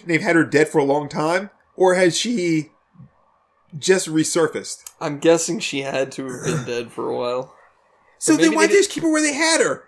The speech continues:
Speaker 1: Apparently
Speaker 2: Maybe
Speaker 1: nobody knew that.
Speaker 2: Yeah, I don't know.
Speaker 1: Ugh. She has no idea what it means to be an undercover agent 'cause she keeps meeting this guy in public places.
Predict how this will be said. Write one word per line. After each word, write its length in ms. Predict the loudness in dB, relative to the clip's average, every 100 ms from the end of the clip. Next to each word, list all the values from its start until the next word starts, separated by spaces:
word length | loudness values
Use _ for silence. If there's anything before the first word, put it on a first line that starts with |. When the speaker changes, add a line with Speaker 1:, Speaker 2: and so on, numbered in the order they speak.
| _
Speaker 1:
Apparently 260 | 0 2 2
Speaker 2:
Maybe 40 |
Speaker 1:
nobody 220 | 2 2
knew 200 | 2 2
that. 260 | 2 0 -2 -8 _ _
Speaker 2:
Yeah, 440 | -4 0 0 -2 -6 -14 -20 _
I 100 | -8
don't 100 | -2
know. 360 | 2 2 0 -6 -14 -20 _ _ _ -10
Speaker 1:
Ugh. 420 | -4 -2 -4 -6 -16 _ _ _ _ _ _ _ _ _ _ _ _ _ _ _ _ _ _ _ _ _ _ _ _ _ _ _ _ _ _ _
She 160 | -4 2
has 120 | 2
no 120 | 2
idea 160 | 2 4
what 80 | 4
it 40 |
means 120 | 0 -2
to 60 |
be 80 | -2
an 60 | -2
undercover 360 | -2 -2 0
agent 260 | -2 -4 -6
'cause 100 | -6
she 120 | -4
keeps 240 | -2 -4
meeting 280 | -4 -4 0
this 120 | -2 0
guy 120 | -2
in 60 | 0
public 280 | 0 0
places. 460 | 4 4 4 -4